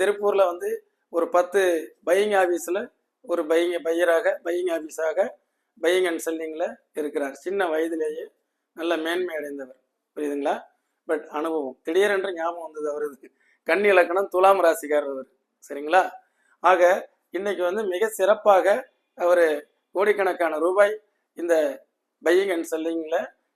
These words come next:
in மீடியேட்டராக இருந்து அவரே செஞ்சிருக்கிறார். ஓகே, ஆர்டர் வாங்கி வெளில கொடுத்து செய்யக்கூடியவர்.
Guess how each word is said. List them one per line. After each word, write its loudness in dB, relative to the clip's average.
in -4
மீடியேட்டராக 0
இருந்து -8
அவரே 0
செஞ்சிருக்கிறார். -10
ஓகே, 0
ஆர்டர் 2
வாங்கி -2
வெளில 0
கொடுத்து -8
செய்யக்கூடியவர். -12